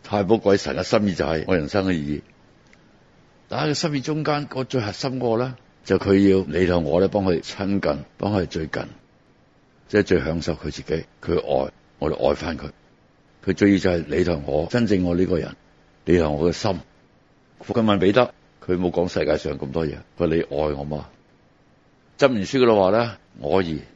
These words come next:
要將你心畀我。」即係噉上下意思，你眼目都要喜悅我道路。嗱，我了解一件事，咩係最重要？咩係個目的啊？最核心嗰樣嘢係咩嘢？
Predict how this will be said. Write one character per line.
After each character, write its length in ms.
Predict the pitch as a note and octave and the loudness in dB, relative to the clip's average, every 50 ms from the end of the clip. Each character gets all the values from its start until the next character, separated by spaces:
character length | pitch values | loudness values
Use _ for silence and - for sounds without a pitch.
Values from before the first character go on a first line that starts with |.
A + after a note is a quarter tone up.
| - | -14
要 80 | - - | -10 -2
將 240 | - G2 F2+ F2 E2+ | 0 0 2 2 2
你 80 | D#2+ | 0
心 300 | - - - F2 F2 D#2+ C#2+ - - | 0 -2 -4 -4 -4 -4 -8 -10 -6
畀 160 | - D#2+ D#2+ | -4 -4 -2
我。」 260 | D2+ C2+ C2 - - - _ _ _ _ - | 0 -2 -2 -4 -6 -20 _ _ _ _ -2
即 100 | - D#2+ | 0 0
係 40 | D#2+ | 0
噉 60 | D#2 | 0
上 140 | - D2 D2 D#2 | 0 -2 -2 -2
下 40 | |
意 60 | D2 C#2+ | -4 -6
思， 240 | C2 - D2+ D2 C#2+ C#2 - _ _ _ _ - | -6 -8 -8 -10 -10 -12 -20 _ _ _ _ -4
你 80 | D#2 F2 F#2 F2+ | -2 0 0 2
眼 220 | F2 D#2+ D#2 G2 | 2 2 2 2
目 80 | F#2+ D#2+ | 0 0
都 120 | - - G#2 | 0 2 2
要 60 | F#2 | 2
喜 280 | C#2+ D2 D2+ E2 F2+ - | 2 0 -2 -2 -2 -2
悅 120 | C#2+ C#2+ | -4 -6
我 160 | - D2 D2+ D2+ | -6 -6 -6 -6
道 100 | - A#1+ | -6 -8
路。 180 | A#1 A#1 - _ _ _ _ _ _ _ _ _ _ _ _ _ _ _ _ _ _ _ _ _ _ _ _ _ _ _ _ _ _ _ _ _ - | -10 -10 -12 _ _ _ _ _ _ _ _ _ _ _ _ _ _ _ _ _ _ _ _ _ _ _ _ _ _ _ _ _ _ _ _ _ -2
嗱， 100 | F2 F2+ G2+ | 0 2 2
我 80 | G#2+ | 2
了 200 | G2+ - G2 G2+ E2+ | 2 2 -2 -2 -2
解 220 | - C#2+ D2+ E2+ | -4 -4 -4 -4
一 40 | E2+ | -4
件 140 | E2 D#2+ D2+ | -6 -6 -6
事， 180 | - C#2+ C2 - _ _ _ _ - | -6 -10 -10 -12 _ _ _ _ -4
咩 240 | - C3+ B2 A2 F2 | -2 0 0 0 0
係 100 | F#2 F2+ | -2 -2
最 160 | - - F#2 | 0 0 -2
重 220 | D2+ - D2+ D2 | -2 -2 -4 -4
要？ 160 | C#2+ D2 C#2+ C#2 - _ _ _ _ _ _ _ _ _ _ _ _ _ - | -4 -4 -4 -6 -8 _ _ _ _ _ _ _ _ _ _ _ _ _ -4
咩 180 | - D3 D#3 | -2 0 0
係 160 | C3 B2 A2+ | 0 0 -2
個 100 | G2 - | -2 -2
目 140 | C#3+ C3 A2 | 0 0 -2
的 240 | F#2 - - C#3 - - | -2 2 0 0 0 0
啊？ 200 | - G2+ G2 - - - - - - - - - _ _ _ _ _ _ - | -6 -8 -8 -10 -12 -14 -16 -18 -20 -20 -20 -20 _ _ _ _ _ _ -4
最 160 | - C#3 B2 | 0 0 0
核 140 | A2+ A2+ A2 | 0 -2 -4
心 340 | - - - C#3+ C#3 C3+ | -4 -4 -4 -4 -4 -4
嗰 160 | A2+ B2+ B2+ B2 | -2 0 0 0
樣 40 | A2 | 2
嘢 180 | F#2 E2+ F2 | 2 0 0
係 120 | D2+ C#2 C#2 - | -2 -2 -4 -6
咩 100 | G2 F2+ D#2 C#2 | -4 -4 -4 -6
嘢？ 40 | C#2 | -10